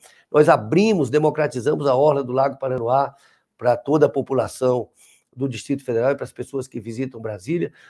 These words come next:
Ou seja, é, isso nos permitiu, fizemos essa, noventa por cento dessa grande obra viária do, do trevo de triagem norte,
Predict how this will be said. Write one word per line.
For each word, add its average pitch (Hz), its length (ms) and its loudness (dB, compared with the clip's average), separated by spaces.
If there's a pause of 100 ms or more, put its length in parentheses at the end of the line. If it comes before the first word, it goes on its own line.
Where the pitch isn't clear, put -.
(120)
Ou 190 140 2
seja, 120 460 2 (380)
é, 131 320 6
isso 180 260 -6
nos 214 160 0
permitiu, 220 920 4 (260)
fizemos 175 400 6
essa, 151 520 6
noventa 147 380 0
por 143 100 -12
cento 160 260 -2
dessa 131 240 -4
grande 131 320 -2
obra 127 480 0 (320)
viária 120 480 0
do, 113 120 -8 (240)
do 113 180 -8
trevo 131 360 0
de 110 100 -12
triagem 117 460 -2
norte, 135 500 0